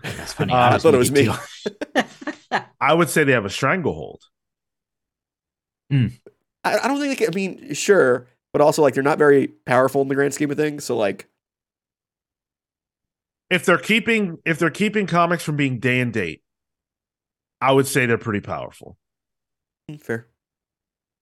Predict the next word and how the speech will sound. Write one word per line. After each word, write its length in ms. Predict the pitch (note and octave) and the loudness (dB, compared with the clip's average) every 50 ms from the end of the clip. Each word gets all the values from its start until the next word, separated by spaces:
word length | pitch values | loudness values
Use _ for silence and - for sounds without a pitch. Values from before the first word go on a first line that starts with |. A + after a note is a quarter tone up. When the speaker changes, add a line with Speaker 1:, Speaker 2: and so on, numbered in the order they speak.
| _ _ _ _ _ _ _ _ _ _ _ _ _ _ _ _ _ _ _ _ _ _ _ _ _ _ _ _ - - - _ _ _ _ _ _ _ _ - | _ _ _ _ _ _ _ _ _ _ _ _ _ _ _ _ _ _ _ _ _ _ _ _ _ _ _ _ -20 -20 -20 _ _ _ _ _ _ _ _ -6
Speaker 2:
Um, 500 | - C3+ C3+ C3 C3+ C3 C3 C3 C3 - | -2 2 2 4 4 2 2 -2 -4 -8